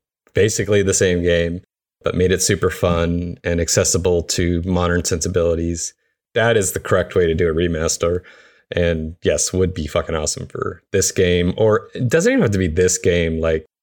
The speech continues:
I sort of like the idea of the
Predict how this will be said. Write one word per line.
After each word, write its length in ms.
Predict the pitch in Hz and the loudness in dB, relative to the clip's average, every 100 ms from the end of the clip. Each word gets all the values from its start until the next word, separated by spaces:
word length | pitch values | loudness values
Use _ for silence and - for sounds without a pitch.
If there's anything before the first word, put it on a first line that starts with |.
| _ _ - | _ _ -8
I 40 | |
sort 240 | - 196 | -2 2
of 60 | 104 | 2
like 360 | 92 90 98 - | 2 2 2 2
the 140 | 90 | 2
idea 420 | 87 82 90 85 85 | 2 2 2 2 2
of 480 | 87 87 85 - - _ _ _ _ _ - | 0 -2 -4 -14 -20 _ _ _ _ _ -6
the 640 | 101 98 85 82 85 80 | -2 2 2 2 0 -4